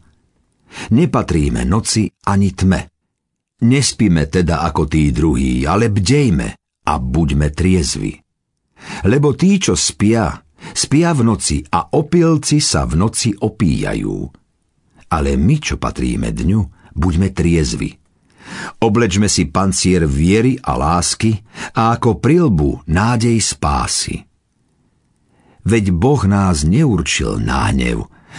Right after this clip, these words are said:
ale aby sme získali spásu skrze nášho Pána Ježiša Krista, ktorý zomrel za nás, aby sme spolu s ním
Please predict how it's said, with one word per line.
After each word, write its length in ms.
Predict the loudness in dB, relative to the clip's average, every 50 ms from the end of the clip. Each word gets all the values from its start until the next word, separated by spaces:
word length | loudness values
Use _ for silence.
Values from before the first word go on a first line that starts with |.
| -16 -10 -4
ale 240 | -2 0 0 2 2
aby 160 | 2 2 2
sme 240 | 4 4 4 2 2
získali 480 | 2 2 2 2 0 0 0 0 2
spásu 640 | 2 0 -2 -4 -2 0 0 2 0 0 0 0 0
skrze 400 | 0 0 -2 0 0 2 2 2
nášho 480 | 2 2 2 0 0 0 0 0 -2 -2
Pána 480 | 0 0 0 2 2 0 0 0 0
Ježiša 560 | 0 0 2 2 2 0 0 -2 -2 -2 -2 -2
Krista, 560 | 0 0 0 0 0 -2 -2 -2 -4 -4 -4 -6 -14 -14 -12 -12 -8
ktorý 320 | -2 2 2 4 4 4 4
zomrel 400 | 4 4 4 4 4 4 4 2
za 240 | 2 2 2 2
nás, 480 | 2 0 0 -2 -4 -6 -6 -8 -10 -10 -14 _ -20 -18 -14 -14 -10 -4
aby 240 | -4 -2 0 2 0
sme 240 | 2 2 2 0 0
spolu 400 | -2 -4 -2 0 2 2 2 0
s 160 | -2 -2 0
ním 400 | 2 2 2 4 2 2 0